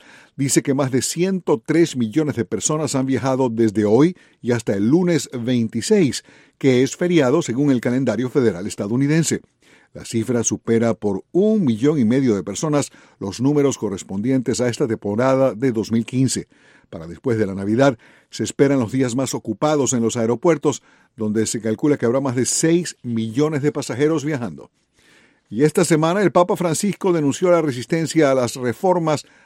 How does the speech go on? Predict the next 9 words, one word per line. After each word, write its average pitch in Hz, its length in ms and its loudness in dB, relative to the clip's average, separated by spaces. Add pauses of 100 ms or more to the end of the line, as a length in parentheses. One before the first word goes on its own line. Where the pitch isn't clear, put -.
(140)
a 160 220 0
la 151 160 4
burocracia 143 840 2
del 135 480 2
Vaticano 123 640 0 (360)
por 156 240 8
tercera 160 640 0
Navidad 123 560 0
consecutiva. 92 920 -4